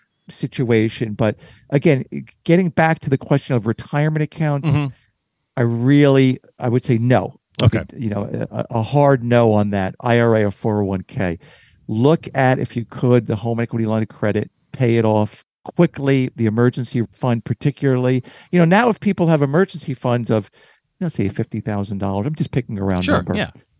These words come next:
Speaker 1: They usually say three to six months of living expenses. I mean, you're gonna be getting three, uh, three, four, five percent interest, at least now,
Speaker 2: Mm-hmm.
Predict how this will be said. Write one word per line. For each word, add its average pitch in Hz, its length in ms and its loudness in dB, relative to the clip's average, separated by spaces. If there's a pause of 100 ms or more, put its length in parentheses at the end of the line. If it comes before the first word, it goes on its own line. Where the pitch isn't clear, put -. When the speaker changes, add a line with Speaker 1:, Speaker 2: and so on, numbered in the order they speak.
Speaker 1:
They 143 80 0
usually 143 200 0
say 113 200 -2
three 117 240 -2
to 110 80 2
six - 260 -10
months 107 240 -4
of 101 80 -6
living 101 240 -2
expenses. 107 640 -4 (440)
I 147 80 -4
mean, 165 140 2
you're 170 140 2
gonna 190 120 2
be 160 120 0
getting 143 480 -2 (560)
three, 165 180 -2
uh, 135 160 -2
three, 123 320 -6
four, 127 240 -4
five 120 320 -8
percent 113 380 -8
interest, - 380 -8
at 110 60 -10
least 113 200 -8
now, 110 480 -4 (240)
Speaker 2:
Mm-hmm. 107 300 0